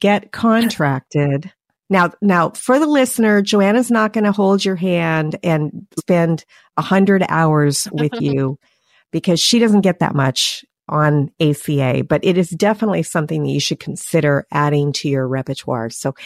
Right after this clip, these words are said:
Speaker 1: how would somebody get contracted
Speaker 2: Mm.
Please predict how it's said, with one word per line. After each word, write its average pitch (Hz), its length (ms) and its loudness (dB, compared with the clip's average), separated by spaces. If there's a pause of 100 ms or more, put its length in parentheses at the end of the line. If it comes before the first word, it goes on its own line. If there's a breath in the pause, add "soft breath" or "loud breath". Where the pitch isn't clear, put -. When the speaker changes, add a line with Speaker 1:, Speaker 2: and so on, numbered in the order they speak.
(280 loud breath)
Speaker 1:
how 226 320 2
would 277 160 0
somebody 196 640 2
get 180 220 0
contracted 147 1040 -2 (280)
Speaker 2:
Mm. 302 160 -8